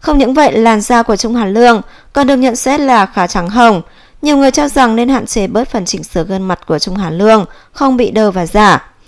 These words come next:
Trước đó, khi loạt hình hậu trường buổi chụp hình quảng cáo được đăng tải, nhan sắc cũng như thân hình của Trung Hà Lương đã gây xôn xao. Bởi lẽ thân hình của Trung Hà Lương trông quá gầy gò và thiếu sức sống.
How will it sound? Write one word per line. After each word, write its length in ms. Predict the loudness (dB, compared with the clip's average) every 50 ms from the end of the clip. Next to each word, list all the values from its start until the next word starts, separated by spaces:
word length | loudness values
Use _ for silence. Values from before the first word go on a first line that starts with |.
| -20 -20 -20 -20 -20 -20 -12 -4
Trước 160 | -2 -2 0
đó, 220 | 2 2 2 2
khi 140 | 2 0 0
loạt 200 | 2 2 0 0
hình 180 | 0 -4 -4 -2
hậu 160 | -4 -4 -2
trường 280 | 0 0 0 0 0 0
buổi 120 | -2 -4
chụp 160 | -4 -4 -6
hình 160 | -6 -6 -4
quảng 180 | -2 -4 -4 -2
cáo 220 | -2 -4 -4 -2
được 160 | -4 -6 -6 -4
đăng 180 | -6 -8 -2
tải, 280 | 0 2 4 4 2 2 -2 -12 -20 -20 _ -6 -4
nhan 180 | -2 -2 -2
sắc 220 | 0 -2 -2 0 0
cũng 140 | 0 0
như 100 | 0 0
thân 180 | 0 0 0 2
hình 220 | 2 2 0 0
của 140 | 0 -2 0
Trung 180 | 0 -2 -2 -2
Hà 120 | -2 -2
Lương 280 | 0 0 0 0 0 0
đã 120 | 0 -2
gây 180 | 0 -2 -4 -2
xôn 200 | -2 -4 -6 -4
xao. 380 | -2 0 2 4 4 2 2 0 -6 -20 _ -20 -20 -20 -20 -20 -20 -8 -2
Bởi 160 | 0 2 4
lẽ 120 | 4 2
thân 200 | 2 0 0 0
hình 200 | 0 0 0 0
của 120 | 0 -2 -2
Trung 180 | -2 -2 -2
Hà 120 | -2 -4 -2
Lương 300 | -2 0 0 0 0 0
trông 240 | -2 -2 -2 0
quá 160 | -2 -2 -2 0
gầy 220 | 0 -2 -2 -2
gò 240 | 0 2 2 2 2
và 120 | 0 -4
thiếu 200 | -4 -2 -4 -4
sức 200 | -4 -6 -8 -6
sống. 320 | 0 2 4 4 4 2